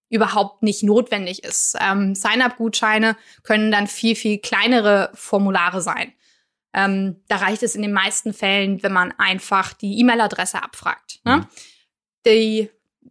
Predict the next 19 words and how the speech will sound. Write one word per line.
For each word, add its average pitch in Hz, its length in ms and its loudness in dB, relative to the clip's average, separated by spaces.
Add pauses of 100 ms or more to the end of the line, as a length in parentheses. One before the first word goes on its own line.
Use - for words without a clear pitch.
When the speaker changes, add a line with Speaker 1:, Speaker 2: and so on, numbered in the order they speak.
Speaker 1:
sag 214 220 0
ich 208 100 -8
mal, 208 260 2
die, 196 200 -8
die 202 120 -6
Messlatte 294 520 0
oder 220 200 2
die 208 140 0
Regel, 254 340 2
die 233 200 -2
ich 247 120 -4
immer 226 260 0
anlege, 240 580 2 (140)
ist, - 500 2 (680)
was 190 520 -2
ist - 380 -4 (120)
authentisch? - 880 -4 (120)
Also 208 360 0
was - 720 -2